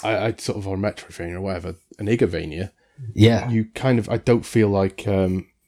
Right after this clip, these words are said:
Speaker 1: what's involved in it, I don't know, it seems like a lot of money to spend. But then I'd have paid thirty odd quid for a D S game or a three D S game, so
Speaker 2: Yeah.
Speaker 1: it's the same price as them. Um, and, well, I've put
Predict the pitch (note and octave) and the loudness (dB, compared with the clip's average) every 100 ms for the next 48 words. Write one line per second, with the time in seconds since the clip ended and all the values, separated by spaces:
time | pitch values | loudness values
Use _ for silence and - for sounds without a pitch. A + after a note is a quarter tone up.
0 | _ _ A#2+ A2+ A#2 G2+ A2 G#2+ G2+ A2 | _ _ -2 0 -4 -2 2 2 2 -2
1 | G#2+ G#2+ A2+ F#2 F2 - G2 - A#2+ G2+ | -6 -6 -6 -6 -8 -8 -6 0 0 -2
2 | - F#2+ F#2 F#2 F#2 E2+ - G2+ F#2+ C#3 | -6 -6 -4 -4 -4 -6 -6 -4 0 2
3 | D3 C#3 - - C3+ C#3+ - D#3 D3 D3 | 4 2 -4 -4 -2 -2 0 2 2 -2
4 | _ - B2 A#2 A2+ G#2 - A2 G2 - | _ 2 4 6 2 0 0 0 2 0
5 | G2 G2 - - G#2 G2 A2 A#2+ B2 - | 0 0 -6 -14 -10 -6 0 0 0 -4
6 | F2+ F2+ F2+ E2+ _ - B2+ G2 D#2 - | -4 -4 -6 -8 _ -2 0 0 -4 -6
7 | - F2 F#2+ G2+ F#2 - A2+ A#2 A#2 - | -8 -8 -4 -2 -2 4 6 6 2 -2
8 | A2 C3+ B2+ F#2+ - F#2+ F#2+ E2+ F2+ _ | 2 2 2 -2 -2 -2 -2 -2 -12 _
9 | _ _ _ _ G#2 F#2+ F2+ F2+ F#2+ _ | _ _ _ _ -8 -4 -4 -6 -10 _
10 | _ _ _ A#2 G#2 G2 - G2 E2+ F2 | _ _ _ -4 -2 -2 -4 -4 -4 -6
11 | - A#2 | -6 -6